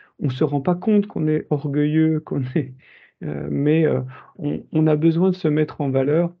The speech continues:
sur certaines choses. On a besoin d'être présentable, d'être beau, d'être, euh, voilà. Et cette, euh, euh, cette société qu'on vit, elle est une conséquence de ce que n-,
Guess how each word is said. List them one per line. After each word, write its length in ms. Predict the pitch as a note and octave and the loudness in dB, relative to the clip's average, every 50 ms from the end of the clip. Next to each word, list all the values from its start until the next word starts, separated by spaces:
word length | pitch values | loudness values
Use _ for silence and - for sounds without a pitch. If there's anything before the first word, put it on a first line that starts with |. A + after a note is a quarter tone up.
| _ _ | _ _
sur 260 | _ - - C#3 C3 - | _ -14 -12 -10 -10 -8
certaines 340 | - C3+ B2+ - E3 E3 | -8 -10 -6 -4 -4 -4
choses. 260 | - - A3+ A3+ A3 F#3 | -2 -2 -2 0 0 0
On 100 | D#3+ C3+ | 0 0
a 60 | C3 | 0
besoin 300 | C3 C3 B2 A#2+ C#3 C#3+ | -2 -2 -2 -2 -2 0
d'être 340 | C#3 C3+ C3 C3 - C#3 B2+ B2+ - - _ _ - | -2 -2 -4 -4 -6 -8 -8 -8 -12 -16 _ _ -6
présentable, 760 | - - C3+ B2+ C3 C3+ C3 C3 C3 C3+ C3 C#3 D3+ E3+ D#3+ C3 | 0 0 2 2 2 2 0 0 -2 -4 -4 -4 -4 -6 -4 -4
d'être 180 | C3 B2+ C3 | -4 -4 -2
beau, 400 | C3 B2+ B2 B2 B2+ C#3 D#3+ D#3+ | -4 -4 -2 -2 -2 -2 -2 -4
d'être, 360 | C#3 C3+ C3 B2+ C3 - - | -4 -4 -4 -6 -6 -6 -6
euh, 120 | C3+ C3 B2+ B2+ C3 - - - - - - - - _ | -4 -4 -4 -6 -8 -14 -20 -20 -20 -20 -20 -20 -16 _
voilà. 280 | C#3+ C#3+ F3+ F#3 F3 F3+ - - - - _ | -4 -2 -2 -2 -4 -6 -10 -16 -20 -12 _
Et 320 | - D3 D3+ E3+ - - - _ _ _ - | 0 0 0 0 -2 -6 -12 _ _ _ -18
cette, 400 | - - - - E3 D#3 - - - - | -18 -6 0 0 0 0 0 -2 -2 0
euh, 540 | D#3 - D3+ D3 F3 F3 F3 F3 F3 D#3+ C3 B2 - _ _ _ _ _ _ _ _ _ _ _ _ - - _ _ _ - | 2 2 2 0 -2 -4 -4 -4 -6 -6 -10 -14 -20 _ _ _ _ _ _ _ _ _ _ _ _ -20 -20 _ _ _ -8
euh, 280 | - F#3+ - E3+ E3 E3 - | -8 -6 -2 -2 -2 -2 -2
cette 220 | - - D#3+ C3 | -2 0 0 0
société 540 | B2+ - E3+ C3 - - D#3+ C3 - E3+ E3 | 2 0 0 0 0 -2 -4 -2 0 -2 -2
qu'on 220 | - D3 C#3 C#3 | 0 0 0 0
vit, 340 | C3+ C#3 D#3 F3+ G#3+ A#3 - - | 0 -2 -4 -6 -6 -8 -4 -2
elle 200 | D3+ D3+ D3+ D3 | 0 0 0 -2
est 80 | D#3+ - | -4 -4
une 220 | F3 D#3 C#3+ D3 C3 | -4 -4 -4 -4 -2
conséquence 600 | - E3 D#3 - - D#3 C3+ - D3+ F3 F3 E3 | -2 -2 -2 -2 -2 -4 -4 -2 -2 -2 0 -2
de 100 | D3 C#3 | -2 -6
ce 80 | B2 | -6
que 120 | - - D#3 | -4 -4 -2
n-, 200 | D#3 D#3 C#3 | -2 -2 -4